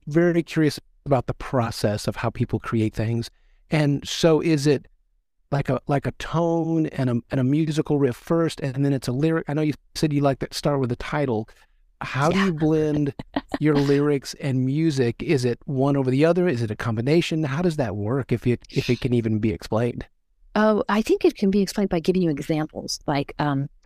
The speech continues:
Speaker 2: when I co-wrote with Rosie Flores, we wrote three songs, and I told her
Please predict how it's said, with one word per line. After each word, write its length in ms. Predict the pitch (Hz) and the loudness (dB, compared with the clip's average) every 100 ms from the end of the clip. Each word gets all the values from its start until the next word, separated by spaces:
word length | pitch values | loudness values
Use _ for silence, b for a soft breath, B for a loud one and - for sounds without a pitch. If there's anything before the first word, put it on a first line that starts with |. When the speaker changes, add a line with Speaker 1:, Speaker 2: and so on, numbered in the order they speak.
| b b b - | b b b -2
Speaker 2:
when 120 | 175 | 0
I 80 | 156 | 0
co-wrote 340 | - 170 165 | 0 0 2
with 180 | 147 - | 0 -4
Rosie 320 | 156 170 160 | 0 0 2
Flores, 560 | 151 - 160 160 131 131 | -2 0 2 2 0 0
we 140 | 156 139 - | -4 -6 -10
wrote 240 | 156 147 127 - | -6 -6 -6 -10
three 200 | 147 165 | -4 -2
songs, 500 | 151 160 147 139 131 | -2 0 0 0 -2
and 180 | - 160 | -2 -2
I 100 | 147 | -2
told 300 | - 147 147 | -2 -4 -4
her 200 | - 139 | -6 -8